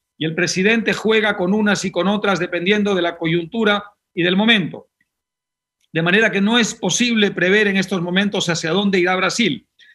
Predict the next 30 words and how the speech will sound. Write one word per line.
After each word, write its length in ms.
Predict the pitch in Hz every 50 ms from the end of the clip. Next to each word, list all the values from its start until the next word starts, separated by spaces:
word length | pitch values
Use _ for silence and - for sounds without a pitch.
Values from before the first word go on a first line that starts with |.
| _ _ _
Hay 160 | - 175 185 190
elementos 600 | 180 175 180 208 220 214 202 214 185 - - -
claramente 640 | - 190 208 220 226 233 220 202 202 202 196 - 185 160
populistas, 800 | 160 170 - 170 180 196 220 - - 269 233 214 - - _ _ _ _ _ -
hay 160 | 160 175 175
elementos 640 | 165 165 175 190 190 190 185 190 175 - - _ _ _ -
a 120 | - 151 160
veces 360 | 202 214 208 214 202 175 -
incluso 680 | 165 160 156 185 196 190 - - 190 185 175 175 - _ _ _ _ _ -
peligrosamente 1160 | 202 190 185 185 180 208 240 226 - 220 196 180 185 190 190 185 185 170 170 175 185 - _ _ _ _ -
populistas 560 | 170 156 - 160 165 185 202 - - 170 151
desde 180 | 151 143 131
el 60 | 147 -
punto 280 | 185 180 180 170 175
de 80 | 156 156
vista 520 | 165 180 165 - - 165 160 170 - - _ _ _ _ _ _
democrático. 800 | - 156 160 165 208 214 226 202 247 214 196 254 233 220 - - _ _ _
Sin 280 | - - - 185 175 175
embargo, 500 | 170 170 190 208 214 214 196 196 185 190
hay 180 | 202 214 196
un 120 | 214 202 175
ministro 360 | 175 185 190 185 - 196 180
de 80 | 170
Economía 440 | 165 170 165 160 160 180 214 220 202
al 80 | 175 151
que 80 | -
el 80 | 156 147
presidente 520 | - 143 - - 170 170 180 175 170 170
sigue 320 | 151 - - 220 202 208 202
respaldando, 840 | 185 160 160 - 160 151 151 170 175 180 180 180 190 170 - _